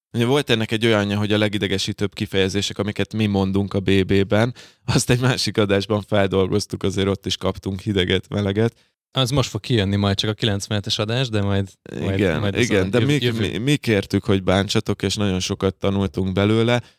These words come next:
Speaker 1: az nem biztos, hogy meg is valósítottuk, de akkor nézzük a legidegesítőbb bizniszes kifejezések top listáját. A legjobb kommentekből összeszedtem a, a top tízet, és akkor tíztől megyünk fölfelé.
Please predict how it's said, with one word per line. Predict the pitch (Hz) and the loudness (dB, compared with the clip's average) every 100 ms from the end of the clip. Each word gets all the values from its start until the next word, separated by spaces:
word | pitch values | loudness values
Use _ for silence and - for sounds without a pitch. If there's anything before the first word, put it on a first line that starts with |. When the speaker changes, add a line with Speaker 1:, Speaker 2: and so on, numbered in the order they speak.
| - | -14
Speaker 1:
az | - | -4
nem | 117 107 | 0 2
biztos, | 98 - 98 | 0 -2 -2
hogy | 101 | 0
meg | 104 98 | 0 -2
is | 92 | -2
valósítottuk, | 104 107 113 - - 117 - 131 _ _ | 0 2 0 -2 -2 -4 -4 -6 _ _
de | - | -2
akkor | 117 - 147 | 0 2 2
nézzük | 196 233 113 - | 2 2 0 0
a | |
legidegesítőbb | 120 135 107 98 95 95 110 - 110 104 | 0 2 2 2 0 2 0 0 -2 0
bizniszes | 131 104 98 - 98 - | -2 0 -2 0 -2 0
kifejezések | 120 - 87 82 87 95 - 90 | -2 0 0 0 0 -2 -2 -6
top | - 107 - | -2 -4 -2
listáját. | 90 90 - 95 104 143 160 - _ _ _ _ | -4 -4 -2 -2 0 0 -2 -10 _ _ _ _
A | - | -2
legjobb | 151 139 107 | -2 0 -2
kommentekből | - 123 104 95 - 95 101 107 117 139 - _ _ - | 0 0 0 -4 -6 -8 -8 -4 -4 -4 -10 _ _ -2
összeszedtem | 113 - 95 101 90 - 95 92 90 | -2 0 -2 0 -2 0 0 0 -2
a, | - | 0
a | 107 104 104 | 0 0 -2
top | - 110 | -2 -4
tízet, | - 101 92 73 - _ _ _ - | -2 -2 0 -2 -4 _ _ _ -10
és | 104 | -4
akkor | 107 - 110 107 | -4 0 -2 -2
tíztől | - 135 - 110 | -2 -2 2 0
megyünk | 113 107 92 | 2 0 -2
fölfelé. | - 104 117 - 135 160 | -2 0 0 0 0 0